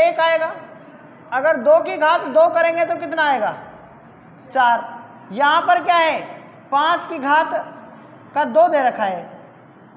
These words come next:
है ना। यहाँ पर क्या है, दो की घात चार है। एक मिनट, चार की घात चार।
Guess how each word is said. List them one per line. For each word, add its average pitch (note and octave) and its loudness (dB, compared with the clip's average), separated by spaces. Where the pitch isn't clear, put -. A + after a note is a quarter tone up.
है B3 -4
ना। F4 0
यहाँ D4+ 2
पर F4+ 0
क्या E4+ 0
है, E4 2
दो D#4+ 4
की E4 -6
घात D4 0
चार C4+ 4
है। F3 0
एक A3 -12
मिनट, F#3 -14
चार D#4+ 2
की D#4+ -10
घात C#4 -2
चार। F#3 -2